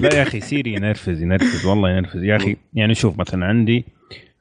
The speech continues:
حتى قبل جوجل أسيستنت على الجوجل ناو زمان أو الجوجل فويس، <clears throat> كنت على، عندي على أندرويد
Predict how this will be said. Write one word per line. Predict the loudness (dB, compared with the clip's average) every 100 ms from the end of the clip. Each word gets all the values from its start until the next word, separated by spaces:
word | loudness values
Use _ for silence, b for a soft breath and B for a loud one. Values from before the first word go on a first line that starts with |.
| -8
حتى | -2 0 0
قبل | 0 0 -2
جوجل | -2 -2 -2
أسيستنت | -4 -6 -6 -4 -6 -6 -4
على | 0 0
الجوجل | 0 0 0 2 0 0
ناو | 0 0 -2 -4 -4
زمان | -4 -4 0
أو | 0
الجوجل | 2 0 0 0
فويس، | 0 -2 -6 -6 0 0
<clears throat> | 0 -6 -4
كنت | -4 -2
على، | 0 0 0
عندي | 0 2 2
على | 2
أندرويد | 2 0 -2